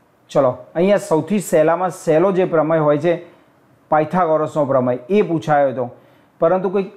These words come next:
અલગ રીતે પૂછાયો, સિમ્પલ રીતે નહોતો પૂછાયો, અને આ બધા અક્ષરો બદલી નાખ્યા, એ બી સી ડીની જગ્યાએ એમ એન કરી દીધા, જેથી કરીને બાળકો અહીંયા પણ થોડા કન્ફ્યુઝ થયા હતા. જે લોકો ફક્ત આના ઉપર જાય છે, વિદ્યાર્થી મિત્રો, ભરોસે,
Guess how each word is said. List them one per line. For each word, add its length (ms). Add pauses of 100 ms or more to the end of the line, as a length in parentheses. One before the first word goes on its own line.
(140)
અલગ 260
રીતે 220
પૂછાયો, 500
સિમ્પલ 500
રીતે 260
નહોતો 260
પૂછાયો, 400
અને 200
આ 140
બધા 200
અક્ષરો 420
બદલી 280
નાખ્યા, 300
એ 140
બી 140
સી 160
ડીની 240
જગ્યાએ 360
એમ 160
એન 160
કરી 160
દીધા, 300 (480)
જેથી 260
કરીને 280
બાળકો 540 (120)
અહીંયા 280
પણ 180
થોડા 200
કન્ફ્યુઝ 720
થયા 200
હતા. 160
જે 180
લોકો 400
ફક્ત 260
આના 340
ઉપર 300
જાય 220
છે, 120
વિદ્યાર્થી 420
મિત્રો, 260
ભરોસે, 500